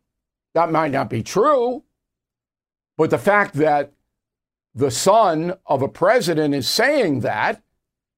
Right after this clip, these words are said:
means you open an investigation immediately if you're the Attorney General of the United States. But Garland is dishonest. He's corrupt.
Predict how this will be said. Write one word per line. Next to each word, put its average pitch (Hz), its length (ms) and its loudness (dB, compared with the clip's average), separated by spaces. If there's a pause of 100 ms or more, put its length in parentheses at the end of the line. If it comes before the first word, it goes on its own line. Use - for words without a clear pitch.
(280)
means 185 360 0
you 190 160 2
open 185 220 2
an 180 100 0
investigation 156 600 0
immediately 165 840 -2 (600)
if 147 160 0
you're 165 180 0
the 175 120 0
Attorney 156 340 -2
General 156 320 -2
of 151 40 -2
the 156 60 -2
United 165 300 -2
States. - 420 -8 (440)
But 156 160 -2
Garland 151 460 0
is 143 360 -2 (640)
dishonest. 240 640 -2 (720)
He's 120 180 -4
corrupt. 233 460 -2